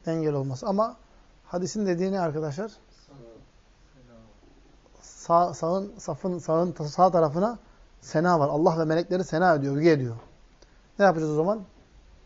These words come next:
Sağ tarafı. Arka saflarda da sağ saf nedir? Faziletli olan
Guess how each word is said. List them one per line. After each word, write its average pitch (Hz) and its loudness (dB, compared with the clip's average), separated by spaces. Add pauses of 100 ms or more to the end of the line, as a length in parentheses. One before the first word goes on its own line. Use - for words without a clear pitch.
(500)
Sağ 156 2
tarafı. 147 -2 (2000)
Arka 214 2
saflarda 220 0
da 147 -2
sağ 185 0
saf 196 -4
nedir? 196 -4 (1160)
Faziletli 160 -2
olan 165 -2